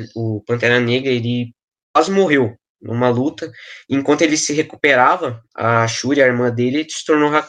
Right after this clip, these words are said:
rainha de Wakanda por um tempo. E mesmo após o retorno dele, ela continuou lá atuando com muita importância, né? Então eu acho que é o mais provável que vai acontecer. Trocar o ator, eu acho bem difícil, e eu acho que o público não ia aceitar muito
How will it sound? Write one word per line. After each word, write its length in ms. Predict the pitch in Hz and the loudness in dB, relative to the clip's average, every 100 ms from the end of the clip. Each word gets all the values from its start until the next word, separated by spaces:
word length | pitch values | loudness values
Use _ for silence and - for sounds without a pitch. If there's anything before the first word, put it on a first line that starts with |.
| _ | _
rainha 320 | 135 139 143 | -2 0 0
de 80 | 135 | 0
Wakanda 360 | 151 165 165 160 | 0 2 0 2
por 160 | 165 | 0
um 80 | 175 | -4
tempo. 400 | 175 143 113 - 113 - - _ - | -2 -2 -2 -8 -18 -20 -20 _ -4
E 60 | |
mesmo 220 | 135 147 165 | 0 2 2
após 260 | 165 156 | 4 2
o 60 | 147 | 2
retorno 440 | 151 147 143 147 | -4 0 0 0
dele, 240 | 135 139 160 | -2 0 2
ela 140 | 165 | 2
continuou 600 | 170 185 - 202 208 190 | -2 -6 -4 -2 0 4
lá 200 | 156 160 | 4 4
atuando 800 | 156 143 135 131 151 131 123 113 - _ _ _ _ - | 2 -2 0 0 0 -2 -4 -6 -12 _ _ _ _ -6
com 60 | |
muita 480 | 123 131 127 151 160 | -4 -2 0 0 -4
importância, 720 | 165 143 - 127 151 170 147 | -2 -2 0 0 0 -2 -4
né? 200 | 135 139 - - - - - - _ | -2 -4 -6 -20 -20 -20 -20 -20 _
Então 300 | - - 147 | -6 2 4
eu 140 | 156 160 | 6 6
acho 260 | 156 - | 4 0
que 380 | - 180 175 165 | -10 -4 -2 0
é 80 | - | 2
o 80 | 151 | 4
mais 220 | 156 170 | 4 0
provável 420 | - 170 156 151 | 4 4 4 2
que 140 | 160 165 | -2 0
vai 120 | 156 | 2
acontecer. 600 | 156 165 160 160 151 135 | 2 0 -2 -2 -4 0
Trocar 300 | 180 185 202 | 0 4 4
o 100 | 190 | 4
ator, 480 | 170 - 131 175 - - | 2 0 2 2 0 -4
eu 140 | 123 | 0
acho 260 | 123 - 131 | 0 0 -4
bem 140 | 135 | -4
difícil, 680 | 151 - - 143 - 143 123 - | -4 -10 -8 -8 -6 -8 -8 -8
e 140 | 113 | -2
eu 60 | 117 | 0
acho 180 | 117 - | -2 -6
que 340 | 131 127 123 113 | -6 -6 -6 -10
o 100 | 113 | -14
público 400 | 113 135 147 147 | -10 -6 -6 -2
não 160 | 135 139 | 0 2
ia 80 | 135 | 2
aceitar 420 | 135 135 127 131 | 0 -6 0 -2
muito 140 | 135 | -2